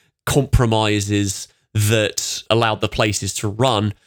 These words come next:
those are probably going to break down quite soon because there's gonna be enough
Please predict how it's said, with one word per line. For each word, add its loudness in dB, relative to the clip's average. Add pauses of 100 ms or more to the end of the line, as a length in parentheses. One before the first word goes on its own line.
(180)
those 2
are -2
probably -2
going 0
to -10
break -2
down -2
quite -2
soon -2 (160)
because 0
there's 0
gonna 0
be 0
enough -2